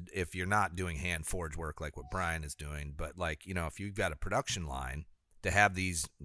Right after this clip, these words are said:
knives water jetted out. And there's a lot of companies that do this, and you will be amazed at how affordable it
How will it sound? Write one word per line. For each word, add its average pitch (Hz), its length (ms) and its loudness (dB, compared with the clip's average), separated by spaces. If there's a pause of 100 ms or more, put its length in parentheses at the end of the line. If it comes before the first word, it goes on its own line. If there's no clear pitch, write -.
(140)
knives 87 420 4
water 87 260 4
jetted 78 360 -2
out. 69 160 0
And 80 100 -6
there's 82 140 -2
a 92 40 -2
lot 101 160 6
of 101 80 0
companies 82 440 -2
that 73 120 -6
do 76 200 -4
this, 69 240 -2
and 85 160 -4
you 92 100 0
will 98 80 0
be 90 200 -2
amazed 104 500 0
at 87 100 0
how 90 220 4
affordable 87 520 0
it 62 100 -10